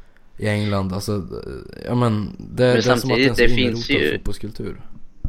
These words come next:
Speaker 2: Man har ju ändå Mourinho och Conte som är antiteser där också, för de
Speaker 1: Ja.
Speaker 2: sätter ju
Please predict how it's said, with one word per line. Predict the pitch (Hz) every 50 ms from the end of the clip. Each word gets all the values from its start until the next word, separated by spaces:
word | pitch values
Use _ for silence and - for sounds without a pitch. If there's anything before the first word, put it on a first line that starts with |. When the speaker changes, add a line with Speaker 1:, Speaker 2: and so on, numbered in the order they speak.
| - - - - - -
Speaker 2:
Man | - 123 117 117
har | 117 117 110
ju | 120 131
ändå | 135 120 104 107 107
Mourinho | 104 107 110 104 101 95 95 95 104 104
och | 98 -
Conte | - 98 90 90 - - - 117
som | - - 101 98
är | 92 92
antiteser | 95 95 90 - 92 - - 92 85 - - 98 95
där | 92 87 90
också, | 90 - - - - 120 - -
för | - -
de | 107 120 120 110
Speaker 1:
Ja. | 101 104
Speaker 2:
sätter | - - - - _ -
ju | - 90 90 90 90